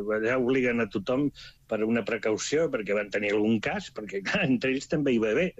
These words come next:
malalts. Doncs, eh, mm, clar, que l'empresa al tanto amb el que <laughs> és l'empresa, perquè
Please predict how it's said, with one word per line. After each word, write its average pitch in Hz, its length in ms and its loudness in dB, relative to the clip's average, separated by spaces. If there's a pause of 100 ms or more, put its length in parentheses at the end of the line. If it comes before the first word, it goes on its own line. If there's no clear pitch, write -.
malalts. 107 600 -2 (420)
Doncs, 117 420 -2
eh, 120 300 2
mm, 113 560 2 (360)
clar, 175 200 0
que - 180 -6
l'empresa 139 540 2
al 180 160 0
tanto 180 320 2
amb 110 160 2
el 104 80 0
que - 160 -4
<laughs> - 240 -6
és 147 160 -2
l'empresa, 104 640 2
perquè 107 320 0